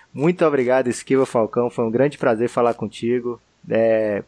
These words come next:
a partir de hoje, pode ter certeza que você tem mais um,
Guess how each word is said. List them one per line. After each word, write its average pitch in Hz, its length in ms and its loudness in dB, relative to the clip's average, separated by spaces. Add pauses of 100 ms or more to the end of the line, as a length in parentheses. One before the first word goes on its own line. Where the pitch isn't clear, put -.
a 120 100 -4
partir 139 380 -4
de 139 100 -10
hoje, 139 240 0
pode 139 280 -2
ter - 100 -4
certeza 127 460 -2
que 120 280 -2
você 117 160 -6
tem 113 240 -2
mais 123 380 0
um, 123 260 -8